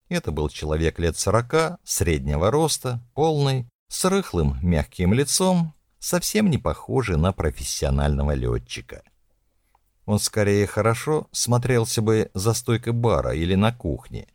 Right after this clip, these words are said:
но он был опытным командиром. Выслушав крики супругов Кремер, он поморщился и пояснил, что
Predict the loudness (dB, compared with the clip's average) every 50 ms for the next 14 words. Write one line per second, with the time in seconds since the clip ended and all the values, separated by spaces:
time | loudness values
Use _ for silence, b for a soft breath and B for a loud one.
0 | _ _ _ _ _ _ _ _ _ _ -6 -2 0 0 0 0 0 -2 -2 0
1 | 2 2 2 2 0 -2 -4 -4 -6 -10 _ -4 -2 -2 -2 -2 -2 -6 -4 -2
2 | 0 2 2 0 0 -2 0 2 2 4 4 2 0 0 -2 -2 -2 -2 -4 -6
3 | -8 -12 -16 _ _ _ _ _ _ _ _ _ _ _ _ _ _ _ -10 -6
4 | -4 -4 -4 -2 -4 -4 -4 -2 -4 -4 -4 -4 -2 -2 0 -2 -2 -4 -6 -6
5 | -6 -4 -4 -4 -4 -2 -4 -4 -2 -4 -4 -6 -6 -4 0 2 2 4 4 4
6 | 2 0 -4 -10 _ -4 -2 -2 -2 -2 -2 0 0 2 2 0 0 -2 -2 -4
7 | -4 -2 -2 0 0 0 0 -2 -6 _ _ -4 -4 -2 0 0 2 2 4 2
8 | 2 0 2 2 4 4 4 4 2 0 -2 -6 -6 0 2 2 2 2 0 -2